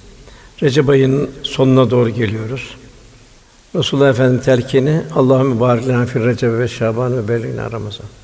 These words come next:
Ramazan için mülaki olabilmek. Yani bu Recep ve Şaban bir hazırlık. Ramazan-ı Şerif çok muhteşem bir ay. Cenab-ı Hak güzel bir kul olma ayı.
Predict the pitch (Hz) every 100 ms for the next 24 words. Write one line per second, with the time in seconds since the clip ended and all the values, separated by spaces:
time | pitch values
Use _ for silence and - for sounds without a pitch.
0 | - - - - - - - - 147 143
1 | 143 131 160 139 131 131 127 123 107 95
2 | 98 90 - - - - - - - -
3 | - 123 143 131 120 151 143 - 117 -
4 | 117 110 147 - - 147 120 113 107 120
5 | 110 - - - - - - - - -
6 | - - - - - 131 127 120 131 131
7 | - 131 165 - - 202 185 104 - -
8 | 120 110 110 143 156 - - - - -
9 | - - - 135 127 110 117 113 - 123
10 | 107 113 - 120 110 107 107 - 107 135